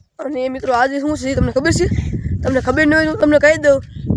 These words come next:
આજે છે મેરડીમાંનો જન્મદિવસ, તો આપણે મેરડીમાં જઈએ છીએ, તો ચલો કન્ટિન્યુ.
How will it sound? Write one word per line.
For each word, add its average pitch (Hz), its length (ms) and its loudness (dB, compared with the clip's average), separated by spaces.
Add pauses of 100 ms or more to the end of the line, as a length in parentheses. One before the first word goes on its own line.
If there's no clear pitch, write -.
આજે 254 220 0
છે 311 140 0
મેરડીમાંનો 269 580 2
જન્મદિવસ, 240 640 2
તો - 60 4
આપણે 254 280 2
મેરડીમાં 285 420 2
જઈએ 311 140 -2
છીએ, 294 160 -6
તો 285 120 -4
ચલો 285 200 2 (240)
કન્ટિન્યુ. - 480 0